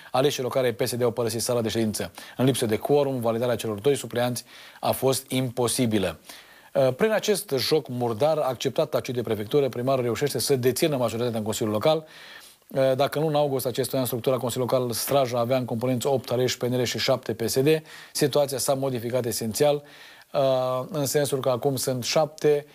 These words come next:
uh, de la P S D și șase de la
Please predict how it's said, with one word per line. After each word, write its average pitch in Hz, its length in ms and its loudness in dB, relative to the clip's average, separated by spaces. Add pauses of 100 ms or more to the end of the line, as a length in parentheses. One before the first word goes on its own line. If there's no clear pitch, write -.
(220)
uh, 139 280 0
de 135 120 2
la 131 180 2
P 117 160 -12
S 127 140 -2
D 123 160 0
și 131 180 -2
șase 127 800 0
de 127 240 0
la 123 340 0